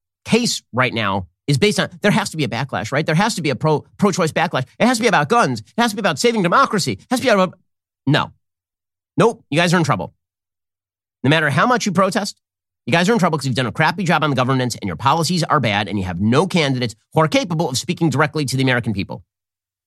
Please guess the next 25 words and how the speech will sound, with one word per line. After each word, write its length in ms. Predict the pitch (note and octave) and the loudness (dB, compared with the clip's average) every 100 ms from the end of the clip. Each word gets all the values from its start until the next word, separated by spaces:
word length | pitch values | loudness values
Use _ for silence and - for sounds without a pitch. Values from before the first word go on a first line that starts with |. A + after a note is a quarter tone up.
| _ _ _ _ _ C3 | _ _ _ _ _ 0
You're 80 | |
in 40 | C#3+ | 2
a 60 | |
world 340 | A2+ E3 A3+ G#3 | 2 2 2 2
of 100 | C#3+ | 0
hurt. 240 | B2 - _ _ _ _ _ _ _ _ _ _ | -2 -4 _ _ _ _ _ _ _ _ _ _
We'll 60 | D#3 | 2
get 80 | E3 | 4
to 60 | |
more 160 | E3 F3 | 6 4
on 100 | D3 | 2
this 100 | A#2 | 0
in 80 | A#2 | 2
just 240 | B2+ B2 | 2 2
one 80 | A#2 | 2
moment. 260 | A2+ A2+ | 2 2
First, 220 | F3+ F#3+ - | 0 0 0
I've 100 | A#3 | 0
been 80 | A3 | 0
talking 300 | D3+ B2+ C3 | 0 0 0
about 180 | A#2 F2+ | -2 -2
my 120 | G2 | -4
Helix 260 | A2 G#2+ - | -2 -2 -2
sleep 160 | G2+ | -4
mattress 360 | G2 G2 F#2+ | -6 -6 -10